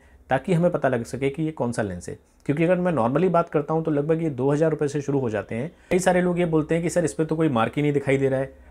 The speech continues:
फ़र्क है, कार्ल ज़ाइस के लेंसेज पे वाटरमार्क आता है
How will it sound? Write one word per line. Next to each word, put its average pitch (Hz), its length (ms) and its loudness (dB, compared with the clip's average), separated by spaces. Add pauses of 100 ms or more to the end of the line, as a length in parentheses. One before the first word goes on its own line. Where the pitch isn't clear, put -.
(120)
फ़र्क - 260 6
है, 87 180 -6 (320)
कार्ल 139 200 4
ज़ाइस 170 220 2
के - 80 -4
लेंसेज 160 340 -2
पे 170 260 -4 (260)
वाटरमार्क 151 520 2
आता 135 180 0
है 143 240 0